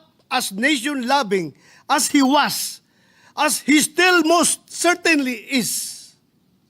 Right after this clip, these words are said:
Kung gusto po natin magpakita ng malasakit sa ating dating Pangulong Duterte.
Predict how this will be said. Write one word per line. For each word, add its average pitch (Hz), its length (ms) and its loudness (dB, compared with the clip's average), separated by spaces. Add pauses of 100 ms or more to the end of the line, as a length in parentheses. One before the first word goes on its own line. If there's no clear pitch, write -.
(540)
Kung 277 160 0
gusto 302 320 0
po 294 80 -2
natin 330 560 2 (480)
magpakita 269 880 0
ng 233 140 0
malasakit 226 640 0
sa 240 180 -2
ating 226 220 -6
dating 220 500 -2 (220)
Pangulong 233 480 2
Duterte. 165 560 -6